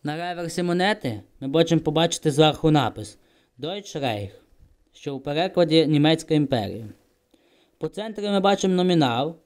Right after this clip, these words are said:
в п'ять рейхпфеннігів, навколо якого дубові листя. Знизу ми бачимо напис «Рейхпфенніг». Ну а на цьому все.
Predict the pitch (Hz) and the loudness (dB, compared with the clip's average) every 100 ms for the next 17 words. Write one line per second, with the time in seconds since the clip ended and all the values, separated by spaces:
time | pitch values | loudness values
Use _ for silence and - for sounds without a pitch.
0 | _ _ _ _ - 160 156 156 151 151 | _ _ _ _ -12 -12 -12 -16 -16 -16
1 | _ 156 151 156 156 160 - _ _ _ | _ -4 0 2 2 0 -6 _ _ _
2 | - 131 170 180 175 190 202 202 151 139 | -16 -10 -6 -4 -2 4 4 4 2 4
3 | 180 175 160 113 98 - 98 _ _ _ | 4 4 2 2 -6 -16 -20 _ _ _
4 | _ _ _ _ _ _ - 202 196 202 | _ _ _ _ _ _ -12 -8 -6 -4
5 | 185 185 180 170 156 127 110 104 135 160 | 2 2 2 0 0 -2 -6 -4 2 4
6 | 226 - - - 143 117 104 101 101 - | 4 0 -18 -6 -4 -2 -4 -8 -10 -20
7 | - _ _ _ _ _ _ _ _ _ | -20 _ _ _ _ _ _ _ _ _
8 | _ _ _ _ _ - 208 220 214 - | _ _ _ _ _ -12 -10 -8 -8 -2
9 | 190 170 143 - 143 143 185 | 0 2 0 -2 -4 -2 -2